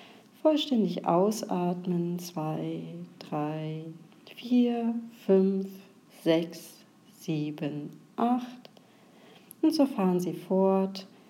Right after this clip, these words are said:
Durch die Nase einatmen, bis vier zählen, anhalten, bis sieben und ausatmen, wieder bis acht zählen.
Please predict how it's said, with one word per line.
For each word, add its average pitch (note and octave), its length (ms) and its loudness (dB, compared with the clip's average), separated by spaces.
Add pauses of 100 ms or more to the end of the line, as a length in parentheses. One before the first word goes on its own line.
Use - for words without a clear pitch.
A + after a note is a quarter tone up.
(1080)
Durch E3+ 320 -4
die F3 100 2
Nase D#3 420 -4
einatmen, F3+ 1200 0
bis C#4+ 260 0
vier F3 440 2
zählen, E3+ 800 -4 (380)
anhalten, F3 1300 2
bis C4+ 340 0
sieben E3 800 -2 (1120)
und F3+ 240 -2
ausatmen, E3 1040 0
wieder E3+ 260 -2
bis B3 200 -4
acht - 400 -2
zählen. D3+ 600 -12